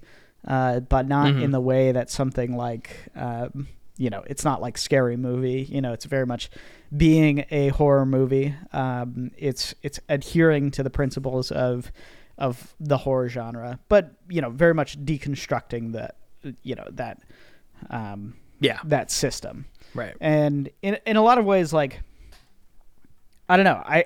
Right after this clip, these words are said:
Speaker 1: I, I appreciate it for that, but I think it also limits the,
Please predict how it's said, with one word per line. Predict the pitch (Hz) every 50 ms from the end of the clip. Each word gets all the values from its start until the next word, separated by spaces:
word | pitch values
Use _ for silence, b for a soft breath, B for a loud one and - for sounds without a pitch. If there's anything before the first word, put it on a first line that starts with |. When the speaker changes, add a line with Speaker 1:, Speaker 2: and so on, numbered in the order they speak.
| -
Speaker 1:
I, | - 151 160 160 156 156 151 143 135 - _ _ - - _ - _ _ _ _ - _ _ _
I | 147 151
appreciate | 147 139 - - - 202 214 - - 254 247 247 233
it | 247 - - _
for | - - - 233 220 220 214
that, | 220 220 240 269 277 - - 175
but | 170 170
I | 165 160
think | - 185 170 156
it | 160 147
also | 151 151 135 - 160 147 143 139 - - _
limits | - 156 156 160 160 160 156 143 - - -
the, | 156 147 135 135 131 120 123 139